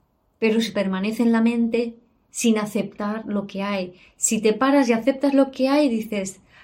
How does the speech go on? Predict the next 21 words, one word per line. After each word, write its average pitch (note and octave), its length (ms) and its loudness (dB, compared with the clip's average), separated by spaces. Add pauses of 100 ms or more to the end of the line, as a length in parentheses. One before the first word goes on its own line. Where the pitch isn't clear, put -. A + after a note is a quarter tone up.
(600)
"Guau, A3 460 0 (840)
ahora G3+ 380 -2
lo G#3+ 120 2
siento, A3 600 2
¿no? A#3+ 340 -6 (320)
Es, - 440 -4 (920)
siento A3+ 520 2
la A#3 180 4
maravilla G3+ 600 0
que A#3+ 260 4
es A#3+ 140 0
tener G#3+ 340 -2
una A#3 220 2
niña A#3 380 2
con F#3 160 -6
estas G#3+ 320 -6
condiciones A#3+ 840 0
y - 140 -10
cómo A#3+ 320 2
me A#3+ 180 2
recuerda A#3+ 760 0